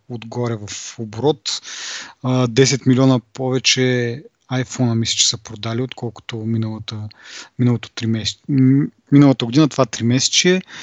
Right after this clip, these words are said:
Основно се отдава на, на китайския пазар.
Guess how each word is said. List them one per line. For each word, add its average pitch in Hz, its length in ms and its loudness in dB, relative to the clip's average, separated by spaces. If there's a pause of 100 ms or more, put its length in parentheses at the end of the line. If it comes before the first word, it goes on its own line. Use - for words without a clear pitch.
(340)
Основно 160 460 6
се - 160 -2
отдава 147 360 4
на, 147 1040 4 (1200)
на 139 240 4
китайския 127 520 -2
пазар. 117 480 -2